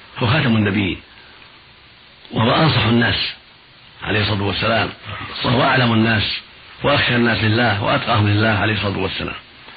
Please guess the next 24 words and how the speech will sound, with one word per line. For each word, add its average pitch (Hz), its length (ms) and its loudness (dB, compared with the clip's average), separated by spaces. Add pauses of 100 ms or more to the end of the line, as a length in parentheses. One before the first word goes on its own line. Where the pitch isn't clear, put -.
(300)
فلو 151 200 2
كان 135 140 2
الاحتفال 113 340 2
بمولده 113 480 2
صلى 101 120 -2
الله 101 120 0
عليه 117 100 2
وسلم 101 160 -2 (880)
أو 131 120 2
بالموالد 127 400 4
الأخرى 113 520 0 (280)
أمرا 113 180 2
مشروعا 107 680 2
لبينه 104 480 2
للأمة 104 300 0
عليه 90 140 -4
الصلاة 90 200 -8
والسلام، 85 360 -6 (640)
أو 107 80 2
فعله 113 360 2
بنفسه 110 440 0 (480)
حتى 98 180 -2
يقتدى 104 520 0
به، 82 60 -8